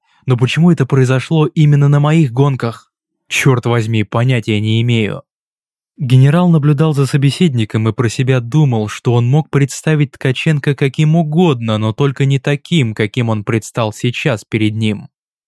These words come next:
Это был довольно решительный человек с мужественной внешностью, с которой совершенно не сочеталась нервозность и суетность.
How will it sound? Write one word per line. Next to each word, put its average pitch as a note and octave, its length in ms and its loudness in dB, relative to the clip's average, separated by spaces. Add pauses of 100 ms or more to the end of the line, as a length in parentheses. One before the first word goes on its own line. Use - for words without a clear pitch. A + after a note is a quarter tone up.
Это B2+ 200 -2
был A#2 160 0
довольно C3 400 2
решительный C#3 580 0
человек C3 500 0
с - 120 -18
мужественной B2 560 0
внешностью, A2+ 800 -2 (100)
с - 100 -16
которой B2 380 2
совершенно A#2+ 720 0
не G#2+ 140 0
сочеталась A2 640 -4
нервозность A2+ 720 -2
и B2+ 80 0
суетность. A#2 840 -2